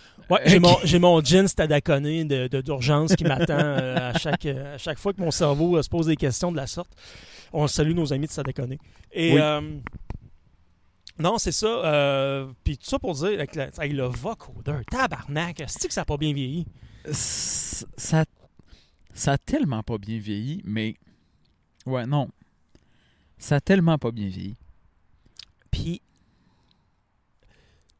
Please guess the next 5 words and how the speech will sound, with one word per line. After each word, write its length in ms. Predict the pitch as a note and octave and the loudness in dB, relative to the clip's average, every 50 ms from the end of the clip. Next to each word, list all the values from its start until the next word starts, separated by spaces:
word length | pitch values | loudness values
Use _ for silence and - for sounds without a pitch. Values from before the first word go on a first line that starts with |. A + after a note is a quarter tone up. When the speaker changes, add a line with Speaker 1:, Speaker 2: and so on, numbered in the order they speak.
| _ _ _ _ _ _ _ - - - _ - - - - - - - - - _ _ _ _ _ _ _ - - - _ _ - - - _ - | _ _ _ _ _ _ _ -12 -12 -12 _ -18 -20 -20 -20 -20 -20 -20 -20 -20 _ _ _ _ _ _ _ -20 -20 -20 _ _ -20 -20 -18 _ -8
Speaker 1:
autre 240 | G#3+ A3+ A#3 - - | -8 -6 -6 -8 -8
chose 760 | - - D#3+ E3+ G#3+ A3+ F#3 C#3+ B2+ A2 - - - - - - | -6 -4 -4 -4 -4 -6 -10 -10 -10 -10 -10 -12 -16 -16 -16 -12
que 120 | - C3 | -10 -8
j'avais 440 | A#2+ G#2+ A#2+ A#2+ A#2+ G#2+ A#2+ E3+ G3+ | -8 -8 -8 -8 -8 -8 -8 -8 -8
noté. 600 | G3+ E3+ B2 A2+ G2 - - - - - B2 A2+ | -6 -4 -4 -4 -4 -4 -6 -10 -10 -10 -10 -10